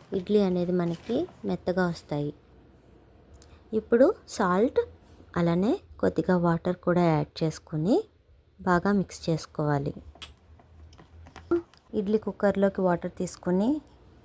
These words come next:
బాయిల్ చేయాలి. ఇప్పుడు ఇడ్లీ ప్లేట్స్లోకి మనం తయారు చేసుకున్న బ్యాటర్ని వేసుకుని ఇప్పుడు ఆ ప్లేట్ని ఇడ్లీ కుక్కర్లో పెట్టుకోవాలి. టెన్ to ట్వెల్వ్ మినిట్స్ వరకు స్టీమ్ చేయాలి.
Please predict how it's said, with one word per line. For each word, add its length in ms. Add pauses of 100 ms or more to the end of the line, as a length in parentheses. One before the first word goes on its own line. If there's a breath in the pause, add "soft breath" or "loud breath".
(140)
బాయిల్ 280
చేయాలి. 400 (360 soft breath)
ఇప్పుడు 260
ఇడ్లీ 320
ప్లేట్స్లోకి 680 (220)
మనం 160 (120)
తయారు 340
చేసుకున్న 440
బ్యాటర్ని 440
వేసుకుని 540 (300)
ఇప్పుడు 220 (220)
ఆ 20 (120)
ప్లేట్ని 500 (500)
ఇడ్లీ 240
కుక్కర్లో 480
పెట్టుకోవాలి. 600 (500)
టెన్ 240
to 160
ట్వెల్వ్ 300
మినిట్స్ 380
వరకు 240 (100)
స్టీమ్ 340
చేయాలి. 400